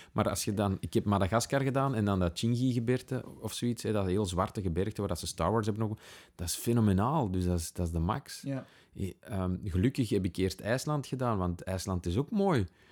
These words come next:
Speaker 2: Ja.
Speaker 1: Maar dus naarmate dat ik, je, je, ik moet wel extremere dingen beginnen op te zoeken om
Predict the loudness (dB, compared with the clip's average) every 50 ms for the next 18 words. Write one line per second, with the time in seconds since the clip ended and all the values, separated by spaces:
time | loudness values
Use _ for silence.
0 | -20 -8 0 6 6 6 6 6 4 2 2 2 4 2 0 0 -2 -2 0 2
1 | 2 2 4 4 4 4 4 2 0 0 2 2 2 2 0 -2 -2 -4 -6 -6
2 | -6 -6 -4 -4 -2 -4 -4 -6 -10 -8 -4 -2 -2 -2 0 2 2 2 2 2
3 | 0 -2 -2 -4 -4 0 2 4 4 4 4 2 2 2 2 2 2 2 0 0
4 | 0 2 2 4 4 4 2 0 -2 -6 -16 _ -20 -12 -4 -2 0 2 2 2
5 | 2 2 0 -2 0 0 2 2 2 0